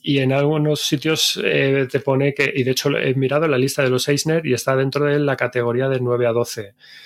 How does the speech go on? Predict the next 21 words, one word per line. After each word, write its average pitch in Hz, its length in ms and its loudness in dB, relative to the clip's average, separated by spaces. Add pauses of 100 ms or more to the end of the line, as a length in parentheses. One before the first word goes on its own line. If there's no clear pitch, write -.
(680)
Pero, 147 460 2
bueno, 127 360 0
pues 117 160 -6
Sapristi 131 640 0
te 127 100 -2
lo 123 100 0
pone 127 140 0
a 135 80 0
partir 135 260 0
de 131 80 0
catorce. 127 460 0
Está 139 300 -4
como 143 260 -4
una 156 140 0
especie 156 340 -4
de, 139 280 0
de 123 180 -2
limbo, 131 1160 0
eh, 113 600 -2 (2500)
de 120 720 0
que 127 260 0